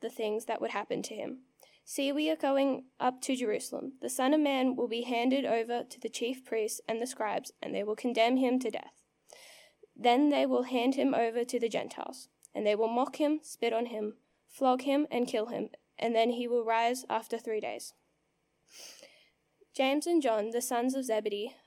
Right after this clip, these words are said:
approached him and said, "Teacher, we want you to do whatever we ask you." "What do you want me to do for you?" he asked them. They answered him, "Allow us to sit at your right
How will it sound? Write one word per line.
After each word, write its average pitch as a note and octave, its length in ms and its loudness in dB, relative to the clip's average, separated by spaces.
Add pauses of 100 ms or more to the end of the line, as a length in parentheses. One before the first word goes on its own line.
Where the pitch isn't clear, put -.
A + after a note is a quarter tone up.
(100)
approached B3 460 -2
him C4 180 4
and B3+ 100 2
said, G3 220 -6 (140)
"Teacher, A#3+ 500 -6
we A#3+ 100 -2
want A3+ 260 0
you C4 340 -4
to C4+ 120 -6
do A#3+ 220 0
whatever A3+ 320 2
we A3 160 -2
ask - 320 -8
you." - 160 -12 (720)
"What B3 240 -4 (160)
do C#4 100 -4
you C4+ 160 2
want B3+ 200 2
me B3+ 100 2
to B3+ 100 -6
do G#3+ 340 0 (100)
for A3+ 200 -4
you?" G3+ 240 -4
he B3+ 240 -4
asked G#3 300 -6
them. A#3+ 200 -8 (720)
They B3 160 2
answered B3+ 280 0
him, G#3+ 180 -6
"Allow B3 360 0
us D#4+ 140 -4
to D#4 100 -4
sit C4 260 -2
at A#3 140 -2
your A3 180 0
right A3+ 380 -2